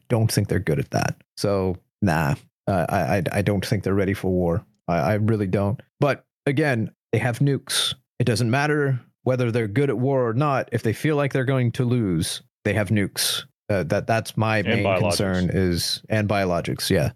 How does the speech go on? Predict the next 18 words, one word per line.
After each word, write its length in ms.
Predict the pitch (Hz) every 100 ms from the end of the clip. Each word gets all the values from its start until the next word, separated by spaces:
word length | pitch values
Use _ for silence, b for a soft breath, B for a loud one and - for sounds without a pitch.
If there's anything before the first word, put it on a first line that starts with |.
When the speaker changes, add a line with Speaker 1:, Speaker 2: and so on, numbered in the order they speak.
| _ _
Speaker 1:
That's 220 | 107 -
my 120 | 101
main 220 | 92 87 90
concern 440 | 104 - 87 87
is 200 | 85 - 107
they, 220 | 117 107
they 220 | 98 113
might 220 | 107 101
start 420 | - 110 104 95 _ _ 117
just 180 | 107
lobbing 380 | 117 107 107 104
nukes 300 | 107 104 -
knowing 280 | 117 107 104
they're 120 | 98
going 260 | 98 101 98
to 100 | 98
lose 300 | 101 98 92
anyway, 520 | 104 101 95 87 92